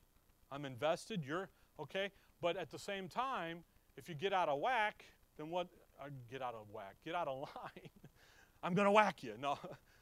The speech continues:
You get out of line, what needs to come, wi-, by love, come up and say, "Hey, look, this,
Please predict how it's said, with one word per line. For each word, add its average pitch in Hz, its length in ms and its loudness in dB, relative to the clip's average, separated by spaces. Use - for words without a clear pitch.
You 185 60 -6
get 208 160 0
out 185 100 6
of 180 60 2
line, 214 300 0
what 185 100 -4
needs 170 220 -4
to 156 80 -8
come, 220 180 4
wi-, 151 200 2
by 123 140 6
love, 123 380 2
come 131 260 -6
up 160 140 -4
and 151 80 -16
say, 135 180 -10
"Hey, 127 100 -6
look, 139 220 -4
this, 127 120 -8